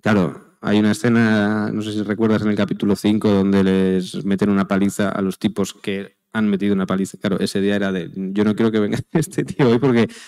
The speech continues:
va a decir que esto los antidisturbios no lo hacen". Entonces, bueno, no lo puedo llamar censura, pero evidentemente él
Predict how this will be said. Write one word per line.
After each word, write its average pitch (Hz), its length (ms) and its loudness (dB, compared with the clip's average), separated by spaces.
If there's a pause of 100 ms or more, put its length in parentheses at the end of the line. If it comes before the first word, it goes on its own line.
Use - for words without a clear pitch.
(200)
va 123 60 2
a 123 40 2
decir 127 360 0
que 113 160 0
esto 117 200 -4
los 113 100 -4
antidisturbios 110 520 -2
no 123 100 0
lo 92 100 0
hacen". 95 300 -4 (420)
Entonces, 92 500 -4
bueno, 87 460 -6
no 92 160 -4
lo 92 80 0
puedo 101 220 0
llamar 98 220 -4
censura, 113 440 -2
pero 107 220 2
evidentemente 98 520 0
él - 340 -4